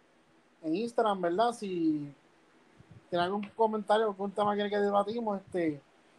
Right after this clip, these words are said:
pónganlo de comentario en la, en, en las páginas, o sea, que nosotros nos pasamos leyendo los comentarios. Y nada, este, no tenemos envío hasta, uf, mucho tiempo. Y ya la hemos visto está acabando, so,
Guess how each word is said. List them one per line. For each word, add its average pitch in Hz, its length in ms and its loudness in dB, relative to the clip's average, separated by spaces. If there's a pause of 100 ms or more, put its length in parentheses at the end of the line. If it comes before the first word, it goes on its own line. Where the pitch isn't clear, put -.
(280)
pónganlo 180 440 2
de 202 40 -4
comentario 214 460 0
en 214 80 -4
la, 208 160 2
en, 202 160 -8
en 208 160 -6
las 202 100 -2
páginas, 196 400 0
o 180 60 -4
sea, 170 140 -2
que 156 60 -2
nosotros 156 280 -4
nos 175 140 -2
pasamos 190 260 -4
leyendo 196 180 -2
los 196 120 2
comentarios. 196 640 0 (840)
Y 156 80 0
nada, 214 220 6
este, 180 360 0
no 165 100 0
tenemos 185 280 0
envío 202 320 0
hasta, 185 420 6
uf, 240 220 -10 (200)
mucho 180 220 -8
tiempo. 226 460 -2 (720)
Y 165 100 -6
ya 170 240 6
la 190 140 2
hemos 196 160 -2
visto 202 140 -6
está 208 120 -6
acabando, 214 380 -2
so, 165 460 -2